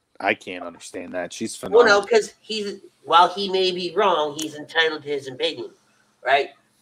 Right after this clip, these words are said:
Speaker 2: And that's where my understanding stops.
Speaker 1: Okay.
Speaker 2: Okay? Now, that being said, you put her in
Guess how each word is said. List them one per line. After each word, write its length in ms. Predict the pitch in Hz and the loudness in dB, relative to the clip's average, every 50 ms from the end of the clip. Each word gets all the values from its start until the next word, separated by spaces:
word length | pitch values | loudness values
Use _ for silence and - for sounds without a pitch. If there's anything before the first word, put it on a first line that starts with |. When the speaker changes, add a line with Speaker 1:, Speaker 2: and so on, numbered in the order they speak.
| _ _ _ _ | _ _ _ _
Speaker 2:
And 140 | - 214 170 | -4 2 4
that's 180 | 170 170 170 - | 4 4 6 4
where 160 | 196 190 180 | 4 4 6
my 120 | 170 165 165 | 4 2 2
understanding 800 | 170 170 165 147 - - 170 160 156 151 151 147 143 135 131 131 | 2 -2 -2 -6 -4 -2 0 0 0 0 -2 -4 -4 -6 -8 -10
stops. 640 | - - - 143 123 - - - - - - - _ _ _ _ _ _ _ _ _ _ _ _ _ _ _ - | -6 2 4 4 4 4 0 -8 -18 -20 -20 -20 _ _ _ _ _ _ _ _ _ _ _ _ _ _ _ -18
Speaker 1:
Okay. 260 | - - _ - - - - - - _ _ _ _ _ _ _ _ _ _ _ _ _ _ _ _ _ - | -18 -18 _ -18 -18 -18 -18 -20 -20 _ _ _ _ _ _ _ _ _ _ _ _ _ _ _ _ _ -12
Speaker 2:
Okay? 520 | - 135 135 151 151 - 147 143 - - - _ _ _ _ _ _ | -10 -10 -2 2 4 4 4 2 -4 -10 -18 _ _ _ _ _ _
Now, 280 | 196 214 185 156 - - - _ _ _ _ _ - | 0 2 2 2 -2 -6 -12 _ _ _ _ _ -2
that 220 | 156 160 175 175 | 0 0 0 0
being 300 | 190 202 190 180 175 160 | -2 -4 -4 -4 -6 -6
said, 400 | - - - 214 180 170 - - - _ _ - - - - - _ _ _ _ _ _ _ _ _ _ _ _ _ _ _ _ _ _ _ _ | -8 -4 0 0 0 0 0 -4 -12 _ _ -20 -18 -18 -20 -20 _ _ _ _ _ _ _ _ _ _ _ _ _ _ _ _ _ _ _ _
you 140 | 135 160 151 | -18 -18 -18
put 300 | - - 196 220 - - | -8 -4 -4 -4 -4 -4
her 240 | - 208 196 190 - 143 | -2 0 0 0 -2 -4
in 360 | 151 151 135 - - - | -4 -4 -4 -4 -6 -12